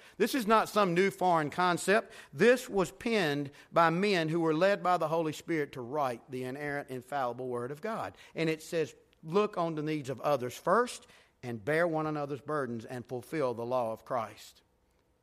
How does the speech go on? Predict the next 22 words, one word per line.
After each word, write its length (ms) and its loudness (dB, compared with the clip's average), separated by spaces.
Are 180 0
we 180 -2
fulfilling 560 -4
each 200 -4
other's 240 0
burdens, 400 -2
or 160 2
are 80 2
we 160 -4
being 320 -4
a 80 -2
burden 340 -2
on 160 -4
other 180 -4
people? 460 -8
Are 160 6
we 140 0
day 240 0
makers 400 -2
or 80 0
bone 280 -4
breakers? 560 -12